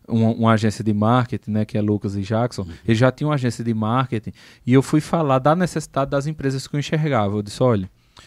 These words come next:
Speaker 1: e, e ainda bem que eles tinham a mentalidade já no mesmo caminho, já vinha pensando no mesmo
Speaker 2: Uhum.
Speaker 1: caminho, já vinha agindo no mesmo caminho, e nós tínhamos até trabalho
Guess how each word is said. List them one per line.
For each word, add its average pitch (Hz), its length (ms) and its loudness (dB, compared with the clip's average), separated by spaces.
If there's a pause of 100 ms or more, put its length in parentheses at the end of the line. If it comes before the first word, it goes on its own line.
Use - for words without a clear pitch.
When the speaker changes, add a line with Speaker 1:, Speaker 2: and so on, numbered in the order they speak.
(540)
Speaker 1:
e, 110 500 4
e 117 80 4
ainda 139 160 2
bem 131 140 -2
que 127 100 -6
eles 135 200 -4
tinham 147 320 -2
a 127 140 0
mentalidade 123 520 0
já 135 120 0
no 147 80 -4
mesmo 139 240 0
caminho, 143 460 0
já 120 140 0
vinha 127 260 0
pensando 127 360 -4
no 117 60 -2
mesmo 110 200 0
Speaker 2:
Uhum. 113 100 -4
Speaker 1:
caminho, 110 200 -2
já 117 100 2
vinha 131 220 -2
agindo 120 240 -2
no 120 60 -2
mesmo 117 220 -2
caminho, 117 360 -2 (180)
e 127 80 0
nós 139 200 0
tínhamos 135 280 -2
até 135 160 -4
trabalho 139 420 -2